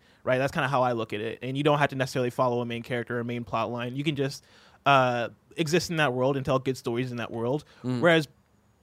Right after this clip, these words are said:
Speaker 1: Borderlands kinda does have a story, right? Like, it, Borderlands has characters, like, it has consistent characters being, like, the four main Vault Hunters in each game,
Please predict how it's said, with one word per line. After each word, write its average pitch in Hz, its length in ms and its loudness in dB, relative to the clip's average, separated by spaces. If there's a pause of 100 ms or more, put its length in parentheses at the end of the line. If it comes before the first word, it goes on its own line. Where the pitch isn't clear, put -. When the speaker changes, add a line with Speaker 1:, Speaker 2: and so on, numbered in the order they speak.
(160)
Speaker 1:
Borderlands 180 800 2 (460)
kinda 190 260 4
does 147 400 2
have 170 160 4
a 180 60 0
story, 180 520 -2 (340)
right? 165 200 4
Like, 156 120 4
it, 143 220 0 (260)
Borderlands 220 400 6
has 139 340 2
characters, 151 580 -2
like, 139 100 0
it 135 80 2
has 147 220 4 (180)
consistent 165 560 0
characters 123 560 -2 (200)
being, 147 180 4
like, 135 160 -2
the 135 60 0
four 127 480 2
main 135 320 -2
Vault 131 220 0
Hunters 117 320 -4
in 123 60 -6
each 120 180 -8
game, 120 400 -6